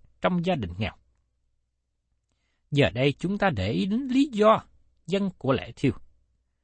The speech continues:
Trong Lê Vi Ký đoạn một câu mười bảy: "Đoạn xé nó ra tại nơi hai cánh, nhưng không cho rời.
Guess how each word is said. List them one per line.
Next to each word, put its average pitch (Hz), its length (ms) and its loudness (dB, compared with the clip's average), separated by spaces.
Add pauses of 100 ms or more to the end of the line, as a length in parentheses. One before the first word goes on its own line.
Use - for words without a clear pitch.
(220)
Trong 147 200 0
Lê 147 140 4
Vi 143 120 2
Ký 208 340 -2
đoạn 117 280 -4
một - 260 -4
câu 180 180 2
mười 104 160 0
bảy: 95 220 -6 (1000)
"Đoạn 107 400 2 (760)
xé 220 360 0
nó 269 220 0
ra 214 240 4 (100)
tại - 280 -6
nơi 185 380 0 (200)
hai 208 200 -2
cánh, 226 220 -2 (640)
nhưng 196 400 2
không 214 400 -2 (100)
cho 202 200 2
rời. 123 260 4